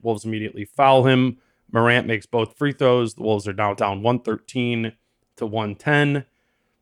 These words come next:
The ball's underneath their own basket. They have no timeouts because they actually, a few minutes ago, got a, they challenged a play that they got wrong that used their final timeout. So the Wolves can't even advance it to half court here with two and a half seconds left. So again, one thirteen to one ten.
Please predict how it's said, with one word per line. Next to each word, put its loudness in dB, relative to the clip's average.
The -18
ball's 2
underneath 2
their -2
own -2
basket. 0
They -4
have -4
no 2
timeouts -2
because -10
they -4
actually, -4
a -12
few -6
minutes -2
ago, 4
got 0
a, -6
they -16
challenged -2
a -2
play 0
that -2
they -6
got -4
wrong 2
that -4
used 0
their -2
final -2
timeout. 0
So -8
the -4
Wolves 0
can't 2
even 6
advance 2
it -10
to -12
half -2
court 0
here -6
with -10
two -6
and -4
a -4
half -4
seconds -4
left. -6
So 0
again, 0
one 2
thirteen 2
to 0
one 2
ten. -4